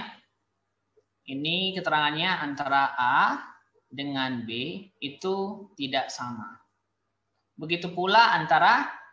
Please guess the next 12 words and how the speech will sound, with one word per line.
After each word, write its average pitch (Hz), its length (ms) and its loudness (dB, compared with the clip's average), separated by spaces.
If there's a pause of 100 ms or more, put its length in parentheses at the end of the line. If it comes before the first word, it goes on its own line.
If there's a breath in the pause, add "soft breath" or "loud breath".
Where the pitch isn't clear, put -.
(200)
C 190 400 2 (160)
dengan 151 480 0 (400)
D. 101 320 -14 (1040)
Itu 156 260 -10
tidak 120 300 -6
boleh 113 160 -10
sama. 101 320 -16 (500)
Nah, 175 220 -2
kalau 180 320 6
begini 277 320 0
dia 143 400 0
bentuknya, 156 560 -8